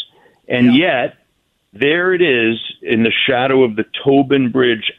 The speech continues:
Speaker 1: arching into Boston. And I
Speaker 2: Yeah.
Speaker 1: think you'll appreciate this. I used to sit in my office in Chelsea with Evan Geller,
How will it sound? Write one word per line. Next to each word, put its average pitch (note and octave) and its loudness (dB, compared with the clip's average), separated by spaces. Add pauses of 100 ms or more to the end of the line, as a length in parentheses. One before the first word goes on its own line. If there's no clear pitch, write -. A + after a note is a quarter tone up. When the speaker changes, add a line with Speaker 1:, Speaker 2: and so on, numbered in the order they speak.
Speaker 1:
arching B2 0
into A#2 0
Boston. A2 0 (420)
And A2 0
I A#2 0
Speaker 2:
Yeah. A#2+ -6
Speaker 1:
think D#3 0
you'll C#3 4
appreciate A2 -4
this. G#2 2
I G#2+ 2
used B2+ 0
to B2 -4 (160)
sit C#3 -2
in A#2+ 2
my G#2+ 0
office G2+ -2
in E2+ -8
Chelsea F#2 0 (520)
with G2+ 2
Evan A2+ 0
Geller, G2 0